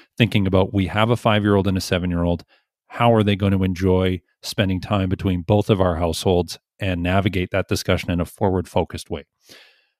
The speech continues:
On the spousal support piece, so let's move to that part.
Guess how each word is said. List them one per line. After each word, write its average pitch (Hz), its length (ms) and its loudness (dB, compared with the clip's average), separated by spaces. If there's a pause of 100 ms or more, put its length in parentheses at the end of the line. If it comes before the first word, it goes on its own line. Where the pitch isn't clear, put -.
(340)
On 117 180 4
the 120 80 2
spousal 101 340 0
support - 340 -10
piece, - 380 -16
so 98 120 -6
let's 87 120 -6
move 101 180 2
to 104 80 0
that 101 200 0
part. 82 240 -8